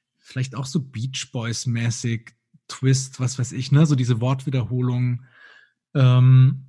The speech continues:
ja, also ich hab mich da schwer getan mit der besten Songzeile, weil ich eben auch das Gefühl hab, dem geht's hier nicht u-, irgendwie um, um lyrischen Ausdruck oder so, ne? Ich hatte mir jetzt aufgeschrieben, „Every-, everyone knows your trouble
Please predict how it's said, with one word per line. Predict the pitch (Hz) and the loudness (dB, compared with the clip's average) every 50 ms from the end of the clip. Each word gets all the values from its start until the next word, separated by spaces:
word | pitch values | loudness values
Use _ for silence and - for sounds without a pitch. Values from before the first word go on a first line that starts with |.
| _ _ _ _ _ _ _ _ _ _ _ _ _ _ _ _ _ _ _ _ _ - | _ _ _ _ _ _ _ _ _ _ _ _ _ _ _ _ _ _ _ _ _ -6
ja, | 101 98 98 104 95 - _ - | -4 -2 -2 -2 -2 -4 _ -4
also | 117 127 131 | 0 2 4
ich | - 156 170 | 4 4 4
hab | 175 - | 4 4
mich | 208 - | 4 4
da | - 202 | 4 2
schwer | - - 180 185 202 | 4 4 4 4 2
getan | 208 - - 139 131 131 | 2 2 4 6 8 8
mit | 131 131 131 | 8 8 8
der | 135 131 | 6 6
besten | 135 131 - - 143 | 6 4 2 2 -2
Songzeile, | 131 - 127 127 123 - - 120 113 117 120 113 | 0 2 2 0 0 0 -2 -2 -2 -2 -2 -2
weil | 123 131 101 | -2 -2 -2
ich | 123 - - - _ | -4 -8 -10 -14 _
eben | 85 - - 165 160 170 | -20 -12 -8 -6 -4 -4
auch | 139 160 | -4 -6
das | 160 - - | -10 -12 -12
Gefühl | - - - 175 156 | -14 -8 -4 -2 -2
hab, | 151 - - _ _ _ _ _ _ _ _ _ _ _ _ _ _ _ _ _ _ _ _ _ _ _ _ _ - 151 | -2 -4 -6 _ _ _ _ _ _ _ _ _ _ _ _ _ _ _ _ _ _ _ _ _ _ _ _ _ -4 -2
dem | 147 147 | 0 0
geht's | 135 156 135 - - | 2 0 -2 -2 0
hier | 165 151 | 2 2
nicht | 143 151 147 - - | 2 2 0 -2 -2
u-, | - 151 165 | -2 -2 0
irgendwie | 160 135 139 135 135 | 0 2 0 0 0
um, | 131 139 127 127 - - | -2 -4 -6 -8 -8 -8
um | 131 120 117 117 | -6 -6 -4 -2
lyrischen | 110 113 117 110 127 - - - 107 104 101 98 | -2 -2 -2 -2 -2 -4 -4 -4 -4 -4 -4 -4
Ausdruck | - 92 95 - - - 92 85 - | -6 -8 -12 -12 -12 -12 -14 -14 -14
oder | - 87 92 | -14 -14 -12
so, | 85 87 85 | -12 -10 -8
ne? | 90 110 131 156 165 - 117 - - | -6 -4 -4 -4 -4 -6 -8 -10 -8
Ich | 160 - | -4 -2
hatte | 147 - - | -2 2 4
mir | 156 147 | 6 4
jetzt | 139 131 - | 4 4 0
aufgeschrieben, | 156 131 - - 127 - - 143 135 135 135 | -2 -4 -4 -6 -8 -6 -2 0 0 0 0
„Every-, | 127 135 143 147 147 - - | -2 -4 -4 -2 -2 -2 -2
everyone | - 135 143 143 131 131 131 131 | -2 -2 0 2 2 4 4 6
knows | 131 135 139 135 - 139 | 4 4 4 2 2 0
your | 131 135 | 0 0
trouble | - - 131 127 131 139 135 135 135 | 2 2 2 2 4 4 4 4 2